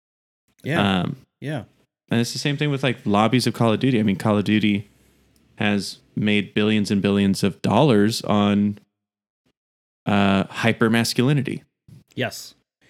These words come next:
Speaker 1: Yes. And, and, and it's not to say that Call of Duty is the only toxic community that exists, right? Like, it's just, it just happens to be
Speaker 2: Most
Speaker 1: the most,
Speaker 2: gaming
Speaker 1: happens to be the most. <laughs>
Speaker 2: communities are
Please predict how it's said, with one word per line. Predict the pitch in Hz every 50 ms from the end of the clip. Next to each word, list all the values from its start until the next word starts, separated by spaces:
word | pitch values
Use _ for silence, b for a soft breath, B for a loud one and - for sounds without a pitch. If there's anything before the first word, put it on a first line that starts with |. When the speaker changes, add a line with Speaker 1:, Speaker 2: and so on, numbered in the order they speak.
| b b b b b
Speaker 1:
Yes. | - 151 143 123 117 - - -
And, | - 156 170 185
and, | 170 185 190 202 208
and | 208 208 208
it's | 208 196 - -
not | 240 247
to | - -
say | - 208 196 185
that | 175 160 147 - -
Call | - 151 156 165
of | 156 135
Duty | 147 147 147 143
is | 131 117
the | 123 123
only | - 120 131 131 123 117 113 113 107 110 120 - -
toxic | - - 127 120 107 - 127 113
community | - 113 110 107 104 101 101 98 95
that | 92 92 90
exists, | 92 90 101 104 76 - - - -
right? | 107 104 92
Like, | 101 101 92 104
it's | 110 110
just, | - 127 113 -
it | - 104
just | 98 135 131 127
happens | 143 147 139 127
to | -
be | 160
Speaker 2:
Most | 196 240 285 247 254 262
Speaker 1:
the | 117
most, | 120 135 135 107 - -
Speaker 2:
gaming | 147 151 180 202 202 190 180 175
Speaker 1:
happens | 151 120 123 120
to | 165
be | 147
the | 143 151 160
most. | 165 160 143 135 127 120 113 110 -
<laughs> | - - 208 - -
Speaker 2:
communities | - 196 - - -
are | - 107 117 - -